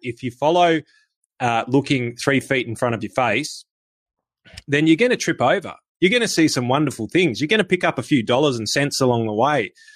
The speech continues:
but eventually you're gonna fall into a ditch that you never saw coming. And, uh, and this is this short-term thinking, and this is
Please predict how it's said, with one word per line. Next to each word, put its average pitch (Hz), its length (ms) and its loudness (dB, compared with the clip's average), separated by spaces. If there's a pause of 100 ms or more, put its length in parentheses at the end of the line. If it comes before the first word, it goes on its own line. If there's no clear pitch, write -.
(180)
but 139 100 0
eventually 143 500 2
you're 123 180 0
gonna 117 120 -2
fall 135 220 0
into 110 240 -2
a 98 60 -4
ditch 127 300 -2
that - 100 -6
you 113 60 -4
never 110 180 -2
saw 107 240 0
coming. 107 360 -6 (640)
And, 113 540 -2
uh, 110 380 2 (140)
and 123 180 2
this 151 180 2
is 123 140 2
this 117 160 2
short-term 135 500 0
thinking, 127 340 0
and 131 80 0
this 151 140 0
is 127 160 -2